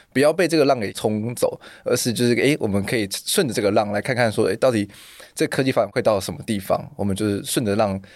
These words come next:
去探索这个科技的蓝海这样子。一切都很，很有趣啊，因为我觉得就是我们建筑产业就是，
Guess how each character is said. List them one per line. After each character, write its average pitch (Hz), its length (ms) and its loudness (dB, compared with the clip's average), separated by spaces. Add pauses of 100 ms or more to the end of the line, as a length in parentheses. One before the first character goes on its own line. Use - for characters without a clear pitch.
(140)
去 117 180 0
探 139 240 -2
索 90 180 -8
这 120 120 0
个 - 80 -4
科 127 140 2
技 113 220 -2
的 95 160 2
蓝 101 240 0
海 - 260 -2
这 110 80 0
样 85 220 0
子。 - 240 -10 (420)
一 139 80 -4
切 233 120 4
都 233 100 4
很， 139 160 4
很 139 120 -2
有 123 140 4
趣 113 260 2
啊， 98 240 4
因 120 120 -2 (480)
为 214 220 6
我 175 120 6
觉 110 200 2
得 113 100 4
就 143 100 -2
是 151 160 2
我 131 60 4
们 107 80 0
建 139 160 2
筑 113 80 -2
产 101 140 0
业 101 80 2
就 113 120 0
是， 120 180 2